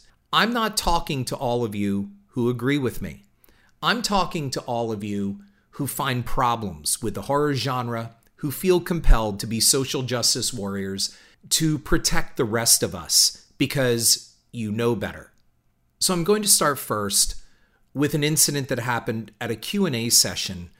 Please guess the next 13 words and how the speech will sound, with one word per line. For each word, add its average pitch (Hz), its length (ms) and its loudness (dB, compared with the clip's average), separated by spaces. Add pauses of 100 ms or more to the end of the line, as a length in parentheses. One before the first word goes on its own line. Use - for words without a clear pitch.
(220)
for - 160 -4
my 120 160 0
film, 107 380 -4
The 107 60 -6
Fields. - 800 -4 (480)
My 151 120 2
first 202 360 6
feature 165 280 2
film 104 540 -2 (300)
was 127 280 4
a 127 40 0
psychological 135 800 2
thriller 90 560 -10